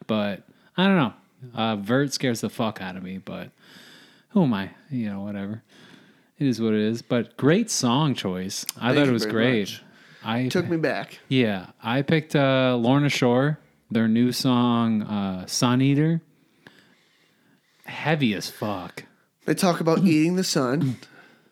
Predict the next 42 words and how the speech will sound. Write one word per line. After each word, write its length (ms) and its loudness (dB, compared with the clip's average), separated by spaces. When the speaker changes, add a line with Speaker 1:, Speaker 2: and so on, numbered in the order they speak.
Speaker 1:
Touching, 520 2
Speaker 2:
And 140 -14
Speaker 1:
touching, 580 4
Speaker 2:
touch-, 480 2
<laughs> 0 -
touching 300 6
the 120 4
Speaker 1:
touching, 20 -
Speaker 2:
sun. 560 -2
Speaker 1:
touching 880 -6
the 180 -6
sun. 580 -2
Uh, 320 4
such 520 0
a 60 2
good 180 -2
song. 560 -4
I, 160 0
it's 200 -8
so 180 4
fucking 360 0
heavy. 440 -2
Speaker 2:
Well, 300 2
it's 180 0
very, 300 4
very 240 2
heavy, 480 2
and 240 -2
you 220 2
said 300 2
it. 320 -2
It 240 -6
takes 320 0
you 60 0
back 360 -2
to 220 0
the 160 -2
old, 600 2
old 640 -2
breakdowns 1040 -6
Speaker 1:
Yeah. 300 2
Speaker 2:
of 480 -4